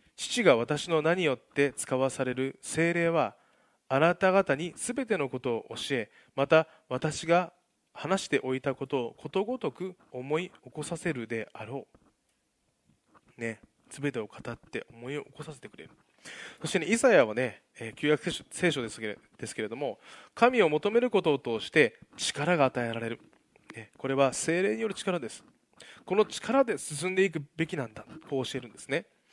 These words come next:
イザヤの四十章の二十八節から三十一節。「主は永遠の神、地の果てまで創造された方。疲れることなく、たゆむことなく、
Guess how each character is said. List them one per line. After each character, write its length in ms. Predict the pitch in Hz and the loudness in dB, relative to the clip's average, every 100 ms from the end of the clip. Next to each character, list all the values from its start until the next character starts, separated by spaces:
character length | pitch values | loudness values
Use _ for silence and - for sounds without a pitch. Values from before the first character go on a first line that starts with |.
| - - - | -18 -18 -6
イ 80 | 185 | 2
ザ 140 | 196 | 4
ヤ 80 | 185 | 6
の 60 | 147 | 4
四 180 | 156 | 2
十 140 | 170 202 | 0 -4
章 260 | - 156 | -2 0
の 140 | 135 127 | 0 0
二 100 | 180 | 0
十 240 | - 180 | 0 -2
八 180 | 135 139 | -2 -4
節 200 | - 156 | -4 -2
か 100 | 156 | 2
ら 80 | 127 | 2
三 260 | - 175 | 0 -2
十 180 | 139 120 - | -2 -10 -10
一 80 | |
節。 320 | 107 127 - - _ - - - | -10 -10 -12 -18 _ -20 -20 -10
「主 200 | - 226 | -2 8
は 200 | 185 139 | 10 10
永 200 | 135 147 | 8 6
遠 80 | 160 | 6
の 100 | 160 | 2
神、 280 | 151 135 113 - _ _ _ - | -4 -6 -8 -14 _ _ _ -10
地 160 | - | -4
の 220 | 208 170 123 | 0 0 -2
果 100 | - | -2
て 120 | 165 | 0
ま 120 | 160 | 0
で 100 | 123 | -2
創 300 | - 143 143 | -4 -2 0
造 160 | 143 139 | 0 -4
さ 160 | - | -2
れ 100 | 123 | -4
た 320 | 123 139 135 127 | -2 -2 -4 -8
方。 300 | - 117 107 _ _ _ - - | -12 -12 -12 _ _ _ -20 -20
疲 240 | - - 170 | -14 6 8
れ 120 | 180 | 8
る 100 | 160 | 2
こ 120 | 135 | -2
と 80 | 131 | -4
な 100 | 135 | -4
く、 120 | - | -6
た 160 | 113 127 | -8 -4
ゆ 140 | 165 | -2
む 100 | 208 | -2
こ 100 | 160 | -6
と 120 | 127 117 | -10 -4
な 120 | 143 | -4
く、 200 | 123 | -4